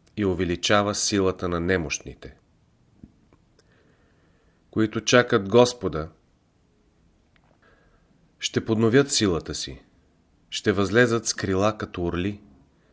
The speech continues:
ще тичат и не ще се трудят, ще ходят и не ще отслабнат.“ Двайсет и девети, тридесет и първи стих. В четиридесет и първа глава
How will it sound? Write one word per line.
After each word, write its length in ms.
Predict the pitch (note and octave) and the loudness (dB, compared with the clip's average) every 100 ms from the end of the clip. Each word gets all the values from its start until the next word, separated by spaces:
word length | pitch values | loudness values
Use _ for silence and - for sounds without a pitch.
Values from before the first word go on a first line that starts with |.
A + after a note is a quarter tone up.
| _ _ | _ _
ще 320 | - - F#2+ | -12 -8 -8
тичат 640 | - A#2+ - B2+ - - - _ _ _ _ _ - | -6 -6 -4 -6 -10 -20 -20 _ _ _ _ _ -6
и 100 | G2 | -2
не 120 | G2 | -2
ще 260 | - A#2+ | -2 -2
се 160 | B2 A2+ | -2 -4
трудят, 680 | - A2 F2+ D2 - _ _ _ _ - | -4 -2 -2 -4 -12 _ _ _ _ -12
ще 300 | - - F#2+ | -10 -8 -8
ходят 640 | - A2 A#2 A#2 - - _ _ _ _ | -2 0 -2 -8 -16 -20 _ _ _ _
и 100 | G2 | -6
не 140 | F2 | -6
ще 240 | E2 - F#2+ | -6 -4 -2
отслабнат.“ 840 | F#2 - F#2+ E2+ C#2+ B1 - _ _ _ _ _ _ _ _ _ _ _ _ - | -2 -4 -2 -4 -4 -14 -18 _ _ _ _ _ _ _ _ _ _ _ _ -18
Двайсет 480 | D#2 G2 G2 - F2+ | -4 0 0 -2 -8
и 40 | |
девети, 460 | D#2+ E2 F#2+ G#2 G#2+ | -6 -4 -2 -4 -6
тридесет 440 | G2+ F#2+ F#2 F#2+ | -4 -2 -2 -6
и 60 | F#2 | -8
първи 340 | - F2+ D#2+ | -6 -6 -4
стих. 500 | D#2+ - D#2 - - _ _ _ _ _ _ _ _ _ _ _ _ _ _ _ _ _ _ _ _ - - - | -8 -10 -12 -12 -20 _ _ _ _ _ _ _ _ _ _ _ _ _ _ _ _ _ _ _ _ -20 -20 -14
В 40 | - | -8
четиридесет 500 | A2+ D3+ D#3 E3 D3+ | 0 2 4 2 0
и 120 | D3 | 4
първа 280 | C#3+ C3+ C#3 | 4 6 2
глава 440 | A2 G#2+ A#2 A#2+ | 2 2 2 -2